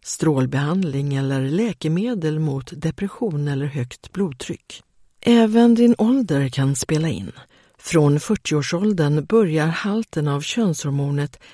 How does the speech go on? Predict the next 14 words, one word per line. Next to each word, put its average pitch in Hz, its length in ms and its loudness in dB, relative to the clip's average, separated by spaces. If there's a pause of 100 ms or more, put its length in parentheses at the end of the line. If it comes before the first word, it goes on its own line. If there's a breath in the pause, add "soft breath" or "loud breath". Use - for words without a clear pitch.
(140 loud breath)
testosteron 160 960 -4
sjunka 123 580 -2
i 151 80 -6
kroppen, - 540 -10 (560 loud breath)
vilket 160 380 0
kan 160 240 2
minska 165 600 0
sexlusten - 960 -6 (100)
och - 320 -16
ibland 196 440 2
förmågan 165 600 0
att - 160 -10
få 151 60 -8
stånd. - 520 -10